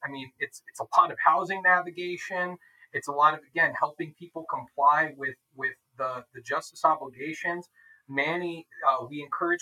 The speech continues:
people go, uh, weekly to freedom management because it's one of the few groups that, um, that is really available to people who are actively involved in the justice system, that they can be around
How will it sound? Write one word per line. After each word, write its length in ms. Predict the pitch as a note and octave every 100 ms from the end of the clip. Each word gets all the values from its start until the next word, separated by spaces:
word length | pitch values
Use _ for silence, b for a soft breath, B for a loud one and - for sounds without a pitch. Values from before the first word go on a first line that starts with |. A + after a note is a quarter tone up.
| -
people 240 | E3 E3
go, 320 | D#3 C#3+ C3+ _ _ _
uh, 200 | D3+ B2+
weekly 440 | A#2 C#3+ G#3 - D3
to 100 | -
freedom 320 | - F3 D#3
management 640 | - F#3 B3 - C3 B2 B2 -
because 460 | E3 - G3+ F#3 _ _ _ _ _ _ -
it's 200 | F#3 F3+
one 180 | A3
of 80 | D#4+
the 100 | F4 - -
few 260 | F#3+ A3+
groups 500 | - D3+ G3+ - - E3
that, 260 | D3 C#3 -
um, 420 | C#3 C3+ B2+ A#2+ A#2+ _ _ _ _ _
that 180 | D#3+ D#3+
is 120 | D#3+ -
really 240 | F#3 A#3+
available 500 | G3 F#3 F3 F3 F3
to 80 | - -
people 260 | - - F4
who 100 | D3
are 100 | B2 -
actively 560 | C3+ - - E3 F3
involved 460 | D#3 B2 B2+ D#3 D#3
in 140 | C3
the 80 | B2 A2+
justice 520 | D3+ A#3 - C#3+ -
system, 500 | B2+ A#2 - A#2+ A#2+ B B B -
that 160 | F3 -
they 120 | G#3
can 160 | A#3+
be 160 | G#3+ G#3+
around 360 | F#3+ F3+ E3